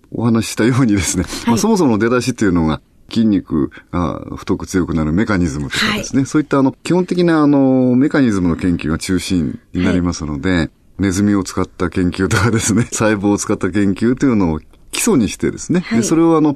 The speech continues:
Speaker 1: 基礎で止まらずに、やはり人の実際のトレーニングだとか、人の実際の健康づくりにできるだけつなげる形にしたいというスタンスで研究してるんですね。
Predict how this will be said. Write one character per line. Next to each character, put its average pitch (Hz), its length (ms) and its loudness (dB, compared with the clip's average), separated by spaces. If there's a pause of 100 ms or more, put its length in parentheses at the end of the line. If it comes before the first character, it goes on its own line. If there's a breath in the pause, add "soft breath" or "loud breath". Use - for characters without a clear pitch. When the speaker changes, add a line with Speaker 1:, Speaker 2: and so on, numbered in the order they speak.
(140)
Speaker 1:
基 - 40 -10
礎 226 140 2
で 160 60 2
止 135 100 0
ま 160 140 2
ら 170 100 2
ず 165 160 0
に、 160 140 4
や 165 80 2
は 170 60 2
り 143 180 2
人 - 240 0
の 139 320 4
実 127 240 0
際 135 60 4
の 135 100 2
ト 131 80 -2
レ 135 120 4
ー - 20 4
ニ 127 100 4
ン 110 40 4
グ 98 80 2
だ 85 120 0
と 80 100 -2
か、 82 240 -4
人 - 220 -6
の 107 100 2
実 98 200 0
際 127 80 4
の 120 80 0
健 120 200 2
康 127 160 2
づ 131 60 0
く 127 100 0
り 107 80 4
に 85 280 2
で 107 100 0
き - 80 -4
る 196 60 2
だ 196 100 2
け 185 80 2
つ - 180 -2
な 180 120 4
げ 208 100 4
る 196 80 2
形 175 400 0
に 170 120 2
し - 100 -10
た 202 100 2
い 147 100 4
と - 120 -2
い 71 120 2
う 67 200 -6
ス - 100 -8
タ 131 140 2
ン 107 60 2
ス 82 120 -4
で 67 180 -6 (100)
研 95 160 0
究 82 120 -2
し - 80 -4
て 87 140 -4
る 69 260 -2
ん - 80 -16
で - 60 -10
す - 120 -4
ね。 143 200 2